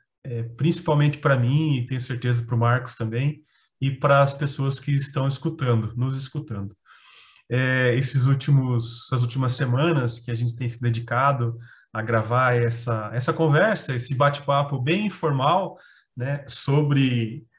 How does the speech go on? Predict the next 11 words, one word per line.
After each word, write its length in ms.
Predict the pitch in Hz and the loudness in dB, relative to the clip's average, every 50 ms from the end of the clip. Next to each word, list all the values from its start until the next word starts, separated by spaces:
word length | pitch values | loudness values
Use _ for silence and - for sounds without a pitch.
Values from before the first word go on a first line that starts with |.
| _ _ _ | _ _ _
sobre 440 | - - 160 156 160 165 175 170 165 | -6 -2 -2 0 2 2 4 4 6
as, 460 | 151 135 127 120 - - - - - | 6 4 4 2 0 -4 -6 -6 -2
as 220 | 120 123 120 117 | 0 0 0 2
lições 580 | - 143 139 - - 170 190 208 202 160 131 120 | 2 0 0 2 0 0 0 2 2 2 2 0
de 80 | 117 117 | -2 -4
Cristo, 960 | - 139 151 185 202 202 185 160 - - - _ - 139 131 127 123 123 120 | -4 -2 -2 0 0 0 0 -2 -2 -4 -8 _ -10 -8 -6 -6 -6 -6 -6
sobre 260 | 120 - 156 135 143 | -4 -2 0 0 2
a 40 | 135 | 2
vivência 600 | 123 120 113 120 151 170 185 185 165 143 - 135 | 2 2 2 2 2 2 2 2 0 -2 -2 -6
em 140 | 123 120 117 | -6 -6 -6
Cristo, 560 | 123 123 139 160 170 165 156 143 - - | -4 -2 0 0 0 0 -2 -4 -6 -10